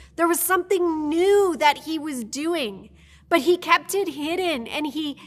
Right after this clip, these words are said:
he relayed it to these, these prophets and teachers who could tell other people about it and bring it into our world. God revealed three things through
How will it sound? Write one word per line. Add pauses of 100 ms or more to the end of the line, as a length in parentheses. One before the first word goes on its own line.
(200)
he
relayed
it
to
these,
these
prophets
and
teachers
who
could
tell
other
people
about
it (320)
and
bring
it
into
our
world.
God
revealed
three
things
through